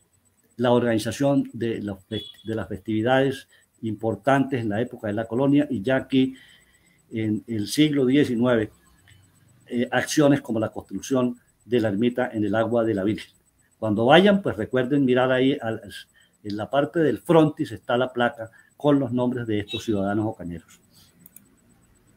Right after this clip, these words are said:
Mil ochocientos setenta y cinco, se crea la Sociedad Filomática, integrada por el educador Pedro León Solano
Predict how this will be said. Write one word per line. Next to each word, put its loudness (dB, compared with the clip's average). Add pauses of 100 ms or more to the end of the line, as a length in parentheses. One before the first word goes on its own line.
(960)
Mil 8
ochocientos 6
setenta 4
y 2
cinco, 4 (680)
se -2
crea 6
la 4
Sociedad 0
Filomática, 0 (320)
integrada 2
por -4
el 0
educador 0
Pedro 2
León -2
Solano -2